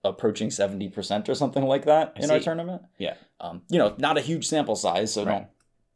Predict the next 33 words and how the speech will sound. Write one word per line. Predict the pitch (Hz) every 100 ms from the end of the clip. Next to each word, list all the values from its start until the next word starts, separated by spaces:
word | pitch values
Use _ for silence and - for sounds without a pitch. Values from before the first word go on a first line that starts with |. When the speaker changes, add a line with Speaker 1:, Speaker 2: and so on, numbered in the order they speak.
| _ _ -
Speaker 1:
but, | 107 110 -
uh, | 101 -
Speaker 2:
I | 113
wonder | 135 156
what | 160 131
Speaker 1:
apparently |
had | 117 127
Speaker 2:
Niv's | 143 120 - - - -
win | 104 104 92
rate | 85 -
was. | - - - -
Speaker 1:
I |
think | 127 - 185 185 _ _ _ _ -
it | 120 117 -
was | 110 113 113 113 107 -
not | 113 120 - _ -
that | 95 107 -
high. | - 98 87
I | 95
think | 104
it | 123
was | 113
Speaker 2:
Okay. | 113
Speaker 1:
above | 101 117 113
fifty | 117 117
percent, | 113 107 104 101 -
but | 101
not | 98 -
by | 95
an | 95
enormous | 95 98 110 123 120
amount. | 131 135 143 -
Speaker 2:
Okay. | 92 -